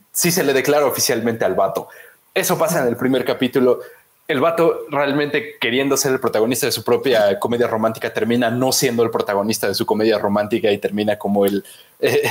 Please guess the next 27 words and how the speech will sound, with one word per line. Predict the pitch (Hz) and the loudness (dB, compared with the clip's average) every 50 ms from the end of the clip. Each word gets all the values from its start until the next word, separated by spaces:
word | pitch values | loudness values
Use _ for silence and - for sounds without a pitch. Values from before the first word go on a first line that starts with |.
| - - - - - - | -4 -8 -14 -10 -6 -2
como | 131 117 123 | 0 0 0
el | 120 117 | 0 0
third | - 160 156 156 - 139 | 0 0 0 0 0 0
wheel | 135 139 143 143 147 143 143 135 120 | 2 4 4 4 4 4 4 4 4
de, | 120 110 110 110 | 4 4 2 2
del | 107 107 101 107 101 104 101 101 101 | 2 2 2 2 2 0 0 0 0
vato | 120 131 - - 120 | 0 0 0 0 -2
que | - 127 | 0 0
ahora | 117 117 117 | 2 2 0
está | 107 - 135 | 0 -2 -2
ayudando | 120 110 117 117 117 117 120 117 117 120 117 - - | 0 0 2 2 2 2 2 2 2 2 0 0 -2
a | 110 92 | -2 0
las | 87 92 101 107 | 0 0 2 2
dos | 127 131 123 - | 0 0 0 0
morras | 127 120 - 123 123 120 - - | 0 0 2 2 0 0 0 0
a | 104 | 0
ver | 101 113 117 117 - | 0 0 -2 -2 -6
quién | - - 113 110 110 113 113 - - _ _ _ _ | -6 -6 -4 -2 -2 -4 -4 -8 -12 _ _ _ _
chingado | - - - 104 107 113 110 113 117 | -6 -4 -2 0 0 2 2 2 2
se | 110 - 107 | 0 -2 -2
queda | - 117 110 110 | -2 0 0 0
con | - - 101 | 0 -2 -4
su | 98 - 101 | -4 -4 -4
mejor | 95 - - 110 101 | -4 -4 -2 -2 0
amigo. | 98 98 92 90 - - - _ - - - - - _ _ _ _ _ _ _ _ _ _ - | 0 0 -2 -6 -8 -12 -16 _ -20 -20 -18 -18 -18 _ _ _ _ _ _ _ _ _ _ -4
Es | 175 175 175 | -4 -2 -2
trash, | 175 165 143 143 147 147 - | -2 0 0 0 0 -2 -2